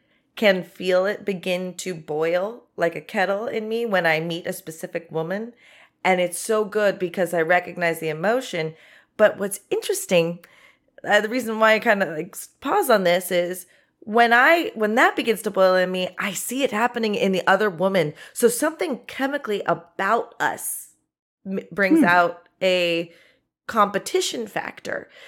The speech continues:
Speaker 1: I've experienced it with a friend who's close to me now, and they, at the time,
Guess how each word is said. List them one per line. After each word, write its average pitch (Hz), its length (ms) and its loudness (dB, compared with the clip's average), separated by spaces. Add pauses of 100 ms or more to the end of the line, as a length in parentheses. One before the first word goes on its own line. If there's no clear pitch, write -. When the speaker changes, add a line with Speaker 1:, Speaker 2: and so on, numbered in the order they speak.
(140)
Speaker 1:
I've 202 140 4
experienced 247 580 0
it 220 80 2
with 214 120 0
a 233 80 -4
friend 381 220 -2
who's - 160 0
close 247 300 -2
to 440 120 0
me 294 160 0
now, 190 460 -2 (420)
and 233 320 4
they, 277 520 2
at 233 160 2
the 233 80 -2
time, 254 640 -4